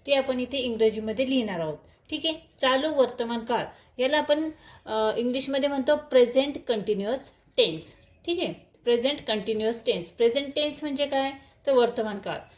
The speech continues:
आणि कंटिन्युअस म्हणजे चालू वर्तमान काळ. ठीक आहे, ती चालू वर्तमान काळाची काही वाक्य आहेत, हं, सेंटेन्स आहेत. आता पहिलं जे सेंटेन्स आहेत, म्हणजे मराठीमध्ये आपण त्याला वाक्य म्हणतो, ते आहे, "तो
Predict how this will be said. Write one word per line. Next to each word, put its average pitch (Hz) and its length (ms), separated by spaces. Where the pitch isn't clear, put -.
आणि 254 140
कंटिन्युअस 294 720
म्हणजे 302 340
चालू 294 320
वर्तमान 220 440
काळ. 147 220
ठीक 403 120
आहे, 285 80
ती - 420
चालू 302 340
वर्तमान 285 420
काळाची 247 360
काही 262 200
वाक्य 233 500
आहेत, 233 260
हं, 381 80
सेंटेन्स 226 540
आहेत. 175 160
आता 262 120
पहिलं 285 340
जे 330 140
सेंटेन्स 294 460
आहेत, 277 280
म्हणजे 262 240
मराठीमध्ये 247 520
आपण 233 140
त्याला 240 160
वाक्य 226 360
म्हणतो, 240 500
ते 254 80
आहे, 254 320
"तो 320 360